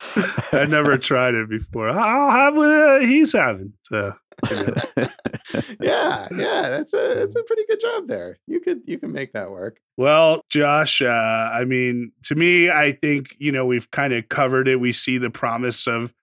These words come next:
Speaker 1: Anderson. We see this kind of really well thought out technique of, uh, how he shoots scenes. And then you can also see budget-wise, there are just times where he has to get the basic, basic coverage, right?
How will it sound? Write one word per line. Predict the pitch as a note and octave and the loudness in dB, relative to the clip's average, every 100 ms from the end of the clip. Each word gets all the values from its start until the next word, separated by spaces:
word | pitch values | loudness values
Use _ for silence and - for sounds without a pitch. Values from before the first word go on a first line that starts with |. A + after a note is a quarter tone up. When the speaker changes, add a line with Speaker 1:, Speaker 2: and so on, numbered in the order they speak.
| _ _ _ | _ _ _
Speaker 1:
Anderson. | A2+ B2 B2+ B2+ C3 B2 | -4 0 0 2 0 2
We | B2 | 0
see | A#2 B2+ | 0 -2
this | A#2+ B2 | -2 -4
kind | - B2+ B2 | -2 -4 -2
of | G#2+ | -4
really | A2+ A#2 A#2 | -2 -2 -2
well | A2 A#2 A#2 A#2+ | -2 -2 0 -2
thought | - A#2 A#2+ B2 A2+ | -4 -4 -2 -4 -2
out | A#2 A2+ A2 - - _ _ _ | -4 -4 -6 -10 -20 _ _ _
technique | - C#3+ B2+ C3 C3 C3 | -4 -2 -2 -2 -2 -2
of, | A#2 A2+ G#2+ A2+ | 0 0 -2 -2
uh, | G#2+ G#2+ | 0 0
how | G#2+ B2 | 0 0
he | A#2+ | 0
shoots | - A#2 A2+ - | -2 -2 -4 -4
scenes. | B2+ B2 A#2+ B2 | -2 -2 -2 -4
And | A#2+ C#3 | -2 -2
then | C3+ C#3+ | -2 -2
you | D3+ D3+ | -6 -2
can | E3 | 0
also | G#3 A3 F3+ | 2 2 0
see | - | 0
budget-wise, | C3 C3 C#3 D#3 A#2 A2+ A2+ A#2 | -2 0 0 -2 -2 -2 -4 -4
there | A2+ | -6
are | |
just | A2+ A#2+ - | -6 -8 -6
times | A#2+ A#2+ | -4 -4
where | A#2+ A2 | -2 -4
he | A#2+ | -2
has | A#2 A2+ | -2 -4
to | - A2 - _ _ _ | -4 -6 -8 _ _ _
get | C#3 A2+ A#2+ | -4 -2 -4
the | |
basic, | G#2+ A#2 A#2+ - G#2+ - | -6 -2 -2 0 -4 -2
basic | A2+ G#2 G#2+ - | -2 -2 -4 -2
coverage, | A2+ A2+ G2+ G2+ A2+ | -4 -4 -6 -6 -4
right? | G#2+ A#2+ | -2 -4